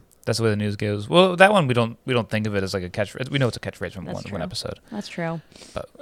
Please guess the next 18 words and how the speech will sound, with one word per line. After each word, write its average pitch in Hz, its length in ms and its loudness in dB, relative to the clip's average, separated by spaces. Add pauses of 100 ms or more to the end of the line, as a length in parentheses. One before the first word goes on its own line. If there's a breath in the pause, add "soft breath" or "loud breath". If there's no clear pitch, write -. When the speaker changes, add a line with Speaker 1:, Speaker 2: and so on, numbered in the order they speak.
(180)
Speaker 1:
enough 123 200 6
Rick 127 120 2
and 120 100 0
Morty 113 160 4
talk 101 240 -4
for - 80 -10
this 233 80 4
Speaker 2:
That's 208 240 6
Speaker 1:
episode. 95 160 0
Speaker 2:
enough. - 160 -6 (580 loud breath)
Speaker 1:
Uh, 113 300 10
so 165 140 2
they 185 80 8
get 214 100 8
into 175 160 2
that 160 120 8
lonely 139 180 2
cottage, 113 560 4